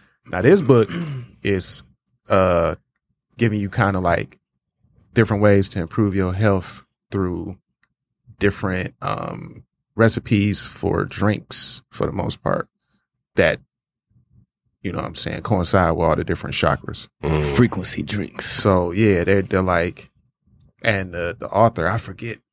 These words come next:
Speaker 1: her name. I'm
Speaker 3: Ditto.
Speaker 1: s-, I'm so
Speaker 3: Super
Speaker 1: mad at
Speaker 3: irrelevant.
Speaker 1: myself. <laughs> Yeah, but
Speaker 3: <laughs> She's
Speaker 1: she
Speaker 3: not
Speaker 1: does,
Speaker 3: important.
Speaker 1: she does a really good job of breaking down why certain herbs
Speaker 2: Mm.
Speaker 1: that you could add to, like, a simple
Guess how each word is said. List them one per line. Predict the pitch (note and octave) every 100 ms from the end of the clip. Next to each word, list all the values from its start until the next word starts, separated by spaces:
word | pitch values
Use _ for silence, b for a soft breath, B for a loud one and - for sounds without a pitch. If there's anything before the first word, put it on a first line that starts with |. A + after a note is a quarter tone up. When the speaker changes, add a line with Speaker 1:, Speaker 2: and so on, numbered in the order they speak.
| _
Speaker 1:
her | G2+
name. | - G#2 A2 G2 C#2+ _ -
I'm | - -
Speaker 3:
Ditto. | F2 F#2+
Speaker 1:
s-, | - - -
I'm | F2 F2+
so | - E2+ E2
Speaker 3:
Super | - - B2+ G#2+ E2+
Speaker 1:
mad |
at | G2+ F2+
Speaker 3:
irrelevant. | F2+
Speaker 1:
myself. | F2 - G2 F#2 C3
<laughs> | C#3
Yeah, | B2+ A#2
but | B2+ C3+ A#2+ - - - - D3+
Speaker 3:
<laughs> | -
She's | D#3 D3+
Speaker 1:
she |
Speaker 3:
not | C3
Speaker 1:
does, | B2+
Speaker 3:
important. | C#3 A2 E2+ - _
Speaker 1:
she | -
does | C3 B2+ A2+
a | G#2
really | A#2+ A#2
good | A2+ G#2+
job | G#2 G#2+ G#2 G2
of | F#2+
breaking | F2+ G#2 F#2+
down | G2 F#2+ F2+ F2 D#2
why | F#2+ G2 F#2 F2 E2+ D#2+ _ _
certain | - - G2 D#2+ - F#2 G2+ - _
herbs | G2 G2 F#2+ F#2+ - - - - _ _
Speaker 2:
Mm. | D2 D#2 C#2+ C#2 C2+
Speaker 1:
that | F2+
you | F#2+
could | G2 F#2
add | - G2 F2 F2
to, | - F2+ F2+
like, | F2+ F#2+ -
a | F#2+
simple | - - G2+ F#2 F#2 F2+ F2